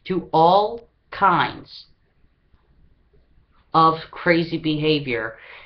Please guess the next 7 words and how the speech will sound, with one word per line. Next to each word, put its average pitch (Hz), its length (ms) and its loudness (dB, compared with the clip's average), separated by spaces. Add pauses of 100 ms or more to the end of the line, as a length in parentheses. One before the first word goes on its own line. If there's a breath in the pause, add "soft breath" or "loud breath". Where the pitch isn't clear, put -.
(100)
Yeah, 180 240 2
like 156 340 -2
what? 135 340 -2 (1400 soft breath)
Flaunting 208 580 2
around 175 580 2
our 160 200 4
pride 202 840 0